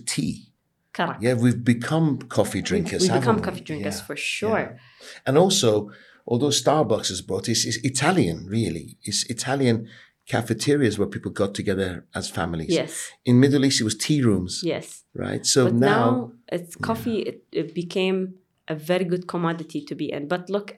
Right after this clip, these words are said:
Speaker 2: also, um, I love coffee, but also it was, uh,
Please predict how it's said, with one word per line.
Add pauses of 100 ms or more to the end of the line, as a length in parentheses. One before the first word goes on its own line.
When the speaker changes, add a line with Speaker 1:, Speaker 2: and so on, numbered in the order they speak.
(140)
Speaker 2:
also, (800)
um, (960)
I
love
coffee, (480)
but
also
it
was,
uh,